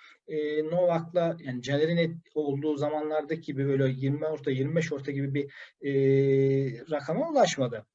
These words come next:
Ama beş tane de gol attı. Yani sanki biraz daha Caner olmayınca, e, a-,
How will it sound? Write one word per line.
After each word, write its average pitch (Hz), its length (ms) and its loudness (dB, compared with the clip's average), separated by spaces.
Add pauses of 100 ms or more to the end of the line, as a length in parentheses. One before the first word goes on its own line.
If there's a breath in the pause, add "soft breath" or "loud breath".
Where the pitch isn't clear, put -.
(160)
Ama 208 160 0
beş 294 200 2
tane 185 220 -2
de 277 40 -4
gol 208 160 2
attı. 135 380 -6 (240 soft breath)
Yani 147 280 -6
sanki 185 420 -6
biraz 208 340 2
daha 180 220 0
Caner 160 280 2
olmayınca, 185 800 -2 (320 soft breath)
e, 131 200 0
a-, 147 280 -8